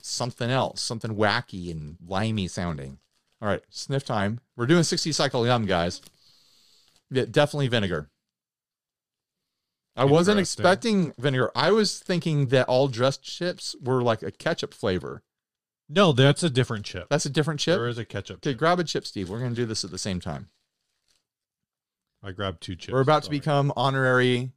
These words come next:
Speaker 1: Canadian citizens.
Speaker 2: I don't, I think we are
Speaker 1: And by honorary, I mean actually fully legal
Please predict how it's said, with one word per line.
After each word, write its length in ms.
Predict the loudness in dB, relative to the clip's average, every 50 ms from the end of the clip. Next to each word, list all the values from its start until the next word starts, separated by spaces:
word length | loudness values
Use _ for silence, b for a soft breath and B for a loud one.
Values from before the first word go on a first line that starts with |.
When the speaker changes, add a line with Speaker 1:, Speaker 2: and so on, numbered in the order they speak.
| _ -10
Speaker 1:
Canadian 480 | -6 -4 -2 -2 -2 -2 -2 -4 -6
citizens. 640 | -6 -8 -8 -8 -8 -10 -12 -16 -16 -16 -18 -20 _ _ _ _
Speaker 2:
I 140 | -4 -2 -2
don't, 200 | -2 -2 -4 -6 _ _ _ _
I 80 | -8 -6
think 220 | -4 -4 -4 -6 -4
we 140 | -4 -4 -2
are 40 | 0
Speaker 1:
And 100 | 2 2
by 100 | 4 4
honorary, 640 | 4 4 4 4 4 4 4 6 6 6 6 6 6
I 140 | 4 2
mean 240 | 4 4 4 2 2 2
actually 440 | 0 0 0 -2 -2 -6 -6 -6 -6
fully 400 | -6 -4 -2 -2 0 0 0 -2
legal 420 | -4 -4 -6 -6 -6 -6 -8 -8